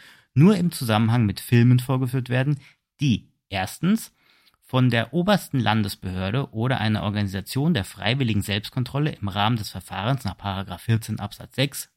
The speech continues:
mit keine Jugendfreigabe nach Paragraph vierzehn Absatz zwei gekennzeichnet sind oder zweitens nicht nach den Vorschriften dieses Gesetzes gekennzeichnet sind.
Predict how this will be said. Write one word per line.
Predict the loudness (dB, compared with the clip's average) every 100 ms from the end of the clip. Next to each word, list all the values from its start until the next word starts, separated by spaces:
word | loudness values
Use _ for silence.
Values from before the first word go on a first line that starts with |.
| _
mit | -2 -2 -6 _ _
keine | -2 2 2
Jugendfreigabe | 2 4 2 2 -2 0 0 2 0 -2 -8 -20 _ _ _
nach | -6 -4
Paragraph | -4 -4 -4 -6 -6
vierzehn | -6 -4 -6
Absatz | -8 -12 -12
zwei | -10 -6
gekennzeichnet | -6 -2 0 0 0 -2 0
sind | 0 0 _ _ _ _
oder | -2 0
zweitens | 0 2 2 2 -4 -6 _ _
nicht | -2 0 0 -4
nach | -4
den | -2 -4
Vorschriften | -2 -4 -4 -6 -6 -6
dieses | -4 -4 -4
Gesetzes | -6 -6 -6 -10 -14
gekennzeichnet | -12 -6 0 2 2 -4 -6 -8
sind. | -10 -12